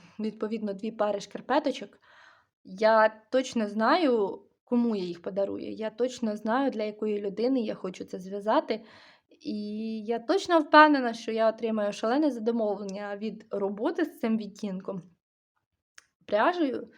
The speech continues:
і від того, що я планую. Ну,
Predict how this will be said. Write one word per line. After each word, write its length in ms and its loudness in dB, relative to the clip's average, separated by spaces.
і 440 -8
від 220 -10
того, 280 4
що 380 0
я 240 0
планую. 720 -2
Ну, 400 -6